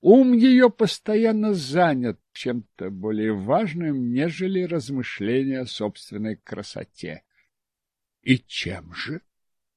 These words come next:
с некоторым любопытством спросила леди Фалквард.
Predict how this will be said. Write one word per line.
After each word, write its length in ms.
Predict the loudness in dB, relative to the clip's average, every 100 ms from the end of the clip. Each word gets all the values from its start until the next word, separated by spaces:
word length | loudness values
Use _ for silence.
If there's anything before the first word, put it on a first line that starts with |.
| _ _ _ _ _
с 160 | -8
некоторым 640 | -4 -4 -6 -10 -6 -6 -2
любопытством 800 | -2 -4 -6 -6 -8 -8 -8 -8
спросила 680 | -10 -10 -8 -8 -8 -6 -2
леди 420 | -2 -2 -4 -8 -6
Фалквард. 720 | -6 -6 -8 -10 -10 -10